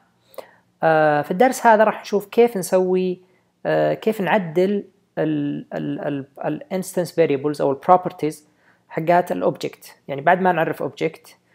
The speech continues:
زين، نفرض يعني إنه عندنا، آه، مثلًا، آه، سوينا أوبجكت من نوع،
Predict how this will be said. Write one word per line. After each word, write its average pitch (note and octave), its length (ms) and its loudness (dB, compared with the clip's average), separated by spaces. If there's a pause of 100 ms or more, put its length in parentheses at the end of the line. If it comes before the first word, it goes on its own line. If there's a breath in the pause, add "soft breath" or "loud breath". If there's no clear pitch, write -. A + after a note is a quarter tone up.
(240)
زين، D3 340 -4
نفرض D#3 340 0
يعني C3 480 -4
إنه D3 140 -4
عندنا، E3 520 -2 (120)
آه، A#2+ 720 -4
مثلًا، B2+ 540 -10
آه، - 400 -10
سوينا D#3+ 340 -2
أوبجكت D#3 440 -6
من D#3 140 -6
نوع، D#3+ 300 -4